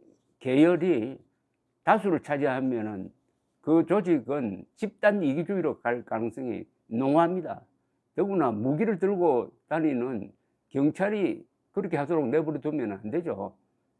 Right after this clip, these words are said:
이거 조속히 시정되어야 할 부분입니다. 군대 안에 사조직이 있어서 안 되는 것과 마찬가지로 경찰 안에도 사조직 같은, 어,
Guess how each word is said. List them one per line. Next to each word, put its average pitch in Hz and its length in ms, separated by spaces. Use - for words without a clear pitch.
이거 165 280
조속히 190 480
시정되어야 143 960
할 143 240
부분입니다. 123 720
군대 147 320
안에 180 520
사조직이 156 840
있어서 147 540
안 117 160
되는 170 180
것과 160 220
마찬가지로 127 680
경찰 160 420
안에도 160 520
사조직 180 460
같은, 135 480
어, 104 560